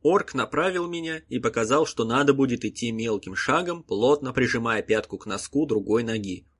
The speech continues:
Что-то сказал, указывая на спираль. Мне ничего не оставалось, кроме как идти по спирали к ее центру, выполняя все инструкции под пристальным взглядом моего провожатого.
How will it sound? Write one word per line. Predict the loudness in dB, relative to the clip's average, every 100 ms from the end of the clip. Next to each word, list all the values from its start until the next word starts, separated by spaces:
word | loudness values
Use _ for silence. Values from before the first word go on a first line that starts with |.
| _ _
Что-то | -16 0 2 2 -2
сказал, | -4 -4 0 0 -2 -4
указывая | -8 0 2 2 0 -2
на | -6
спираль. | 0 0 0 -4 _ _ _ _
Мне | -8 -2 0
ничего | 0 0 0 0
не | -2
оставалось, | -2 0 4 4 4 0
кроме | 0 2 2
как | 0 2
идти | 0 0
по | 0 -2
спирали | -2 0 2 0 -2
к | -2
ее | 0 0
центру, | -2 -4 -4 -10 -8
выполняя | -4 0 0 -2 -6
все | -2 0 0
инструкции | -2 -2 -2 -2 -2 -2 -2
под | -4 -2
пристальным | 0 0 0 -2 -2 -4
взглядом | 0 2 2 0
моего | -2 0 2
провожатого. | 2 0 0 -2 -2 -4 -12